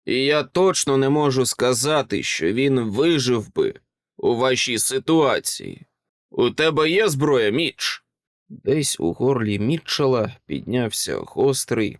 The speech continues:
кислий присмак, ніби він лизнув контакти дев'ятивольтової батареї. Але він тільки вимовив: «Так, з хлопчиком усе гаразд?» Мітчелл не відповів.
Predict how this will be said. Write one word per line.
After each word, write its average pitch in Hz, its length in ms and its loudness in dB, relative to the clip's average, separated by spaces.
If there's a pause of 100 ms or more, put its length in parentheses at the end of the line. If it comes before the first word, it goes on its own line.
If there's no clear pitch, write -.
кислий 123 440 -2
присмак, - 800 -8 (420)
ніби 90 420 -2
він 117 280 -2
лизнув 104 520 -2
контакти 104 580 -4
дев'ятивольтової 107 1080 -2
батареї. 98 880 -6 (420)
Але 113 360 0
він 160 320 0
тільки 127 680 -2
вимовив: 117 640 -4 (560)
«Так, 117 480 -2 (460)
з - 240 -4
хлопчиком 139 800 0
усе 156 320 2
гаразд?» 147 640 0 (460)
Мітчелл 113 680 -2 (120)
не 82 220 -2
відповів. 101 640 -4